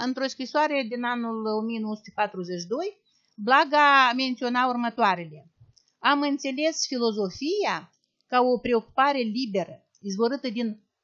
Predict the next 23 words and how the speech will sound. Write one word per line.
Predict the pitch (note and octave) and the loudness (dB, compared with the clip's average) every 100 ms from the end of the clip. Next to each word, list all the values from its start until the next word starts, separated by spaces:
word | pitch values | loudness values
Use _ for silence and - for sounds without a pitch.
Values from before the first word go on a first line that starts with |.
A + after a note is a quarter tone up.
| _ _ | _ _
adâncimile | - A3+ B3+ - C4+ B3+ A#3 | 0 2 2 0 -2 -2 -4
spiritului, | - - C4+ A#3 - D#3+ D#3 - _ _ | -6 -4 -2 -2 -6 -8 -14 -18 _ _
pe | A#3 | -4
care | C4 C4 B3+ - | 0 0 0 -2
nu-l | G#3+ A#3+ F#4 G4 | -2 -2 -2 0
concep | D4+ C4 A3 D#4+ | 0 0 -2 -6
decât | B3 A3 G#3 D#4+ E4+ | -2 -4 -4 -8 -8
pe | - | -6
linia | G3+ A3 A3+ G#3+ G#3 G3+ _ _ | -4 -4 -4 -4 -4 -8 _ _
creației.” | G#3 G#3 F3+ D#3+ - E3 D3+ D3+ _ _ _ _ _ _ _ _ _ _ _ | 0 4 4 2 -6 -12 -12 -18 _ _ _ _ _ _ _ _ _ _ _
Observăm, | B3 G#3+ C4+ C4+ F#4+ G4+ | -12 -4 -4 -2 -4 -2
uh, | D#4 C#4 A3+ | -2 -2 -2
din | B3+ | -4
cele | B3+ B3+ | -4 -4
spuse | A#3+ - A3+ G#3+ A3 | -6 -8 -10 -6 -6
mai | G3+ F#3+ | -6 -8
sus | - C4+ F4+ - | -10 -10 -12 -12
că | - B3 A3+ G3+ G3+ _ _ _ | -10 -6 -4 -6 -10 _ _ _
Lucian | - G3+ C4+ C4 | -8 -4 -2 -2
Blaga | G#3 G#3+ C4+ B3+ B3+ B3 A#3+ - - | 2 2 2 4 4 2 -2 -10 -14
își | A3 | -12
conturează | - A3 A3 A3+ B3 A3+ A3+ | -8 -4 -2 0 0 0 -4
clar | A3+ A#3+ B3 F#3+ D#3+ | 0 2 4 2 -4